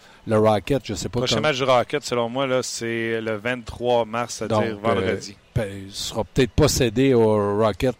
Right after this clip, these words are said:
Speaker 1: euh, là, mais peut-être
Speaker 2: Vendredi.
Speaker 1: que vendredi, peut-être qu'on lui a dit, « Écoute, sors, il y a un, il y a un problème, il y en a un qui est malade, ça peut arriver, un joueur malade, puis il joue. » Je le sais pas, mais c'est très rare. Je dirais même plus que très rare. C'est rare, rare, rare qu'un entraîneur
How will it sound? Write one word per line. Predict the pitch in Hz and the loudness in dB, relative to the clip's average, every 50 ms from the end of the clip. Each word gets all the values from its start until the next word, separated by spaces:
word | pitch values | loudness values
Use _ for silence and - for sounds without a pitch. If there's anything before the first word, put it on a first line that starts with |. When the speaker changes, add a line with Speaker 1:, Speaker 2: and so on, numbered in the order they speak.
| - | -4
Speaker 1:
euh, | - 113 101 98 98 98 92 92 92 | -4 -2 0 0 0 -2 -4 -4 -2
là, | 98 123 170 - | 0 0 0 0
mais | 208 160 | 0 -2
peut-être | - - 135 - 190 214 208 | 0 0 2 4 2 2 2
Speaker 2:
Vendredi. | 220 180 131 131 139 135 131 | 2 0 2 2 0 -2 -4
Speaker 1:
que | - - - - 117 | -12 -20 -12 -6 -4
vendredi, | 117 123 120 123 117 120 | -2 0 0 0 0 -2
peut-être | 143 - 165 165 - 254 262 - - | -2 0 0 0 0 -2 -4 -4 -2
qu'on | - 131 117 113 110 107 104 | 0 2 2 2 0 0 -2
lui | 101 101 101 | 0 0 0
a | 98 | 0
dit, « | 90 98 123 | 0 -2 -4
Écoute, | 117 - 131 127 - - _ _ _ _ _ - _ - | -4 -2 -4 -4 -4 -6 _ _ _ _ _ -20 _ -10
sors, | - - 123 120 131 139 131 | -4 2 4 4 6 6 4
il | 120 | 2
y | 110 | 0
a | |
un, | 104 101 101 95 | -2 -2 -2 -4
il | 95 92 92 | -6 -4 -2
y | |
a | 101 | -2
un | 104 101 | -2 0
problème, | - - 110 107 95 110 117 131 | 0 2 2 2 2 2 0 2
il | |
y | 120 104 | 0 0
en | 107 | 0
a | 110 | -2
un | 110 | 0
qui | - 117 | 0 0
est | 107 | 0
malade, | 104 98 92 101 117 131 | 0 -2 0 0 -2 0
ça | - - | 0 -2
peut | 98 - 110 | 0 2 2
arriver, | 107 101 104 98 92 110 131 | 2 2 0 -2 -2 0 0
un | 127 110 | 0 0
joueur | 95 104 113 113 | 0 2 2 2
malade, | 110 104 98 101 110 131 127 | 0 -2 -2 -2 -2 -2 -2
puis | - 117 104 | -2 -4 -4
il | 95 | -2
joue. » | 87 104 139 156 - - - - | -2 -2 -2 -2 -2 -6 -18 -6
Je | - - 151 | 2 4 4
le | 175 | 4
sais | - - - 151 | 6 6 4 4
pas, | - 156 147 120 92 - - | 6 6 6 6 4 0 -6
mais | 107 110 113 110 101 | -6 -4 -2 -2 -2
c'est | 90 - - 113 101 95 95 95 - | -2 -4 -4 -4 -4 -6 -6 -8 -6
très | - 117 160 190 170 | -2 4 4 6 6
rare. | 131 117 107 117 143 180 190 - _ - _ - - - - - - - - - 95 | 6 6 6 4 4 2 -2 -10 _ -20 _ -20 -20 -20 -20 -20 -20 -20 -20 -10 -4
Je | |
dirais | 95 110 107 110 | 0 0 2 2
même | 113 123 127 | 2 0 0
plus | 107 95 131 135 - - - _ - | 0 0 -2 -2 -2 -4 -12 _ -10
que | - 98 | -8 -8
très | - - 113 104 98 | -6 -4 -4 -2 0
rare. | 95 110 123 120 - | 2 2 2 0 0
C'est | - 104 85 78 80 | -4 -8 -8 -6 0
rare, | 87 117 139 151 147 139 117 | 4 6 6 6 6 4 4
rare, | 98 107 117 117 107 98 | 4 4 6 6 6 4
rare | 104 117 131 139 131 - | 4 4 4 4 2 0
qu'un | - 107 101 101 | -2 -4 0 0
entraîneur | 120 151 165 - - 123 117 110 107 113 120 123 123 | 0 0 0 -2 -2 -4 -2 -2 0 0 0 0 0